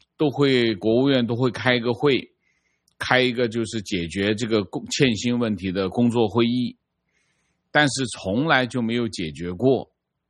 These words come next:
啊。为什么解决不了？解决不了的其中一个根本原因就是，地方政府欠款是工人欠薪的其中一个主要的源头，啊，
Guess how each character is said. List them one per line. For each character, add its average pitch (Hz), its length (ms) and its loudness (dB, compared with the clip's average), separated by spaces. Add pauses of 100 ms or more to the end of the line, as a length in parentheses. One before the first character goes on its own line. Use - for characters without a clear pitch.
(140)
啊。 - 140 -20 (520)
为 185 240 2
什 123 120 -2
么 131 140 2
解 104 220 -2
决 107 160 0
不 127 180 0
了？ 95 320 0 (160)
解 95 240 -6
决 113 160 -2
不 135 160 -2
了 104 220 0
的 87 160 -4
其 113 240 -4
中 135 240 0
一 131 40 0
个 120 140 0
根 156 320 0
本 113 180 -2
原 73 260 -6
因 113 140 0
就 117 180 -2
是， 90 280 -8 (840)
地 170 260 0
方 151 320 0
政 151 260 0
府 - 280 -10
欠 143 420 0
款 - 340 -10 (460)
是 123 400 0
工 160 360 0
人 120 240 4
欠 139 340 0
薪 131 240 -2
的 117 140 2
其 110 340 -2
中 151 260 0
一 139 80 0
个 127 160 2
主 80 360 -4
要 123 220 2
的 92 140 -4
源 73 320 -8
头， - 260 -16 (840)
啊， - 220 -16